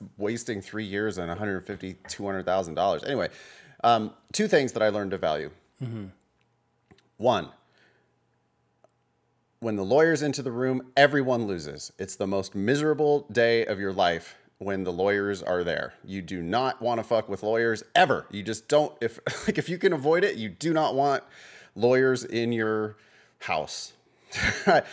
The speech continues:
Speaker 1: I have frequent lawyer house guests, by the way, and they're an exception, but we're not doing lawyer shit when they're in my house.
Speaker 2: Yeah.
Speaker 1: Um,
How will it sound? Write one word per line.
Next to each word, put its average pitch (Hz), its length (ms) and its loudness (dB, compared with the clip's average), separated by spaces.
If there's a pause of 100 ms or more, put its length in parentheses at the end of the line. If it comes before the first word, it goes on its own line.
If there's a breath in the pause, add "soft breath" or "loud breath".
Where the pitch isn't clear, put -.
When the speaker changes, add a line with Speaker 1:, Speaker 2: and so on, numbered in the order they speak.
(160 loud breath)
Speaker 1:
I 127 80 6
have 139 160 2
frequent 117 420 -4
lawyer 98 280 2
house 101 240 -2
guests, - 320 -4
by 90 160 0
the 85 80 -2
way, 80 200 -2 (280 loud breath)
and 98 180 -2
they're 135 120 4
an 143 60 2
exception, 127 580 -2
but 87 160 -4
we're 98 340 -8
not 135 140 2
doing 131 220 0
lawyer 123 260 4
shit 107 220 -2
when 98 120 -4
they're 98 240 0
in - 220 -6
my 90 120 -2
house. 73 380 -4 (300 soft breath)
Speaker 2:
Yeah. 104 320 -8
Speaker 1:
Um, 90 400 -2